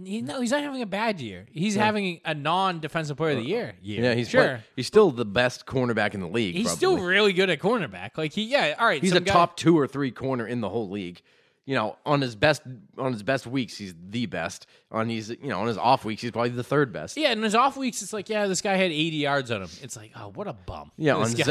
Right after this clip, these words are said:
Speaker 2: z-, in zone coverage.
Speaker 1: Yeah.
Speaker 2: You know what I mean? Like,
Speaker 1: That's the other thing too. It's like, anytime, all right, you're near him and the guy caught the ball, so it's on you. But it's
Speaker 2: Yeah.
Speaker 1: like, was that even your g-, supposed? This
Speaker 2: No, the, 'cause they have no linebackers, so they're playing zone a shitload.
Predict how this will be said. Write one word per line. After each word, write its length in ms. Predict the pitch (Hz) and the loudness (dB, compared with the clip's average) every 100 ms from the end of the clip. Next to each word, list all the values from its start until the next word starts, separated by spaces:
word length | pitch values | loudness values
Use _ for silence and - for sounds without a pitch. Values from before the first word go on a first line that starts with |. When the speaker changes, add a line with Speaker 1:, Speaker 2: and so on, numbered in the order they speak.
| 135 | 2
Speaker 2:
z-, 60 | |
in 140 | 156 139 | 2 2
zone 480 | 113 135 135 120 113 | 2 4 6 4 4
coverage. 460 | 123 95 87 92 | 2 2 -2 -2
Speaker 1:
Yeah. 60 | - | 0
Speaker 2:
You 60 | |
know 100 | - | 0
what 40 | 202 | 0
I 40 | |
mean? 200 | 208 214 | -2 -2
Like, 160 | 196 - | -4 -4
Speaker 1:
That's 160 | 214 | -4
the 60 | 185 | -2
other 120 | 165 | -2
thing 120 | 131 | -6
too. 220 | 117 127 92 | -6 -6 -6
It's 120 | - | -8
like, 180 | 107 117 | -10 -4
anytime, 540 | 160 170 170 156 151 | -2 0 0 -2 -4
all 80 | 147 | -2
right, 220 | 120 110 | -2 -4
you're 140 | 131 | -6
near 340 | 135 147 151 127 | -4 -2 -2 -2
him 200 | 117 120 | -6 -8
and 120 | 113 | -8
the 60 | 120 | -2
guy 160 | 123 | -2
caught 240 | 110 131 - | 0 -2 -2
the 60 | |
ball, 260 | 101 98 92 | -6 -6 -4
so 320 | 107 98 90 _ - | -6 -8 -8 _ -16
it's 160 | 110 | -6
on 240 | 120 113 107 | -4 -4 -4
you. 180 | 123 98 | -6 -6
But 120 | 98 | -6
it's 100 | 95 | -6
Speaker 2:
Yeah. 120 | 85 | -6
Speaker 1:
like, 120 | - | -6
was 140 | 113 110 | -8 -4
that 120 | 120 | -4
even 220 | 120 113 | -6 -8
your 100 | 107 | -10
g-, 140 | 90 101 | -12 -16
supposed? 300 | - 120 110 - - - | -16 -12 -14 -16 -20 -8
This 100 | 123 | -2
Speaker 2:
No, 220 | 90 82 _ _ - | -2 -2 _ _ 0
the, 160 | 135 | 2
'cause 280 | - - 135 | 2 0 2
they 80 | 139 | 2
have 100 | 135 | 2
no 100 | 110 | 2
linebackers, 580 | 107 107 82 80 98 - | 2 0 -2 -4 -8 -6
so 100 | 101 | -6
they're 100 | 95 | -2
playing 260 | 117 92 | -2 -2
zone 300 | 85 87 85 | -4 -6 -6
a 40 | 71 | -8
shitload. 500 | - 101 80 76 | -8 -6 -6 -8